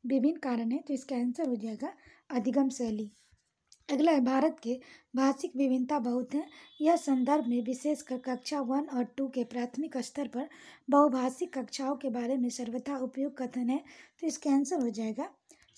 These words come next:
शिक्षक को सभी भाषाओं का सम्मान करना चाहिए और सभी भाषाओं के अभिव्यक्ति के लिए व्यक-, बच्चों को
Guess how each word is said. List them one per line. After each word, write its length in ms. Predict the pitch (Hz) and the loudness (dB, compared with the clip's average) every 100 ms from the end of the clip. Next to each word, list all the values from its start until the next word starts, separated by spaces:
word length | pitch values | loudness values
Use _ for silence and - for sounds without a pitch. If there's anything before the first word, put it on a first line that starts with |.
| - | -2
शिक्षक 380 | 311 - 370 | 0 0 -2
को 140 | 370 262 | 0 -4
सभी 320 | 254 262 320 | -2 0 2
भाषाओं 400 | 240 262 254 262 | 2 0 -2 -4
का 140 | 262 | -4
सम्मान 420 | 254 269 240 254 302 | -4 -2 0 0 -2
करना 300 | 254 226 233 | -2 -2 -2
चाहिए 440 | - 233 233 302 - - - 285 | -4 -2 -2 -4 -8 -20 -10 -6
और 60 | |
सभी 280 | 262 285 359 | 0 4 4
भाषाओं 400 | 302 269 277 277 | 4 0 0 -2
के 120 | 277 | 0
अभिव्यक्ति 500 | 262 269 247 247 - | 2 4 2 2 -2
के 180 | 311 247 | -2 -2
लिए 120 | 240 | -2
व्यक-, 440 | 240 247 - _ 254 | 0 -2 -4 _ 0
बच्चों 360 | 262 262 359 | 0 0 -4
को 160 | 349 | -2